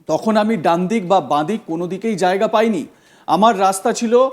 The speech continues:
সোজা গলি, নব্বই থেকে একশো কিলোমিটার গতিবেগে ছুটছিল গাড়ি এবং নিয়ন্ত্রণ করতে না পারাতেই এই দুর্ঘটনা।" স্বীকারোক্তি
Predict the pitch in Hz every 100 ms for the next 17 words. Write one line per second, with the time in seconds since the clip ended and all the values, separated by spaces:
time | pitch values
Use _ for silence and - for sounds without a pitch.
0 | - - - 202 226 202 185 135 - _
1 | _ 120 143 160 156 202 202 202 208 -
2 | 156 - 220 202 190 180 180 190 156 143
3 | 160 175 170 170 - 165 - 160 143 131
4 | 160 208 220 - - 151 160 156 156 190
5 | 190 208 190 190 202 180 151 151 165 156
6 | 233 233 185 120 - _ - 156 160 165
7 | 143 170 156 113 - _ _ - - -
8 | 165 160 - 202